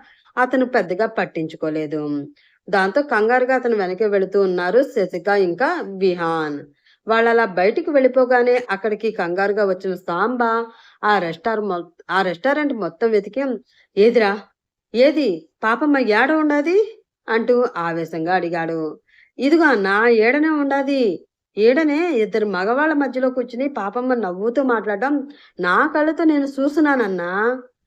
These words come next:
అంటూ చెప్పాడు ఆ వ్యక్తి. అతను చూపించిన వైపు చూసి అక్కడ ఎక్కడా కూడా శశిక కనిపించకపోవడం, కనిపించకపోవడంతో, "ఏందిరా, రాత్రి దిగిన మత్తు ఇంకా అది వదలలేదా ఏంది? ఎవరిని చూసి పాపమ్మ అంటున్నావు?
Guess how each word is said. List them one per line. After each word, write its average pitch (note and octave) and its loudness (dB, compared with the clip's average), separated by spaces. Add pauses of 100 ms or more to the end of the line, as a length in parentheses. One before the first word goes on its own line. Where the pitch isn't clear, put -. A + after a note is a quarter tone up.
(120)
అంటూ A#3+ 2
చెప్పాడు F#3+ -2
ఆ F3 -4
వ్యక్తి. D#3+ -4 (560)
అతను A#3+ 0
చూపించిన C#4+ -2
వైపు C4+ 4
చూసి A3+ -2
అక్కడ F#3+ 0
ఎక్కడా A3+ 0
కూడా A3 0
శశిక G3+ -4
కనిపించకపోవడం, F3 -4 (460)
కనిపించకపోవడంతో, G#3 -2 (500)
"ఏందిరా, G#3 4 (300)
రాత్రి G3+ 2
దిగిన G3 0
మత్తు F3+ -2
ఇంకా F3+ 0
అది E3+ -2
వదలలేదా F#3 0
ఏంది? G#3 2 (260)
ఎవరిని C4 2
చూసి A#3+ 0
పాపమ్మ B3+ 0
అంటున్నావు? C4 0